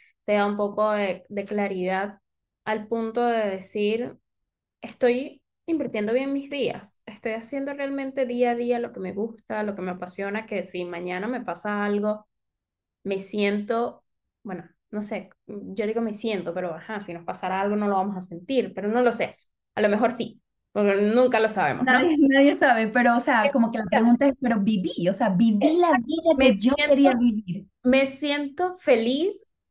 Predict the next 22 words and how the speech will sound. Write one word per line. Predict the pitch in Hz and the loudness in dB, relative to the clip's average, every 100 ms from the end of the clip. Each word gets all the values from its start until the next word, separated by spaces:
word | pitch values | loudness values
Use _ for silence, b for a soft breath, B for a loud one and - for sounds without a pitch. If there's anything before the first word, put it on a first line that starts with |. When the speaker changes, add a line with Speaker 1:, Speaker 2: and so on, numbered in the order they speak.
| _ | _
Speaker 1:
de | 220 214 240 233 | -10 0 0 2
que | 240 | -2
pude | - - 285 302 359 | -2 -6 -6 -4 -2
hacer | 359 - 330 330 330 339 349 - _ | -2 -2 0 0 0 -4 -8 -20 _
las | - 247 | -8 -8
cosas | - 285 285 - | -4 -4 -6 -6
que | 254 | -6
quería | 247 208 208 285 | -2 -2 0 -2
hacer. | 269 - 294 220 190 185 _ _ _ _ _ _ _ | -4 -4 -2 -2 -4 -12 _ _ _ _ _ _ _
Yo | 269 285 | -2 0
creo | 311 302 | 0 -2
que | 254 | 0
todos | 240 226 | 2 2
deberíamos | 220 202 202 208 208 | 0 0 0 -2 -4
de | 190 | -6
llegar | 190 202 202 226 b b _ | -4 -2 -4 -6 b b _
a | 214 | -2
ese | 208 208 | -2 -4
punto, | 208 330 302 277 269 254 | -2 0 0 2 2 2
todos | 226 220 | 0 0
deberíamos | 226 214 214 208 202 202 | -4 -4 -2 -2 -2 -2
de | 208 202 202 - | 0 0 -2 -8